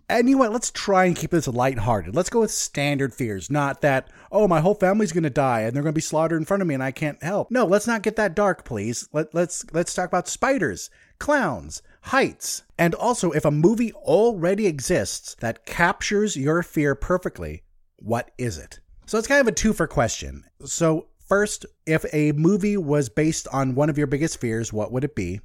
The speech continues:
And then if a movie already exists about that fear, what is it? All right, ladies and gentlemen, that is it for this week. Let us wrap up episode one twenty-seven, which I think I may rename at this point. So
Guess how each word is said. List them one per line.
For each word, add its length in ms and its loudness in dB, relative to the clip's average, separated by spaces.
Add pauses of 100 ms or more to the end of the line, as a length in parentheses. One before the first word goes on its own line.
(180)
And 180 2
then 140 4
if 100 2
a 60 4
movie 280 4
already 360 0
exists 500 -2
about 280 0
that 240 -4
fear, 380 -6
what 200 -2
is 140 0
it? 240 -6 (420)
All 220 2
right, 320 -2
ladies 200 0
and 60 -6
gentlemen, 260 2
that 140 4
is 220 -4
it 240 0
for 400 0
this 400 0
week. 300 0
Let 160 0
us 120 -2
wrap 320 0
up 200 -2
episode 400 0
one 420 2
twenty-seven, 880 -4 (140)
which 280 -4
I 160 0
think 200 -4
I 80 -4
may 180 0
rename 540 0
at 80 -10
this 120 -8
point. 280 -12
So 160 -4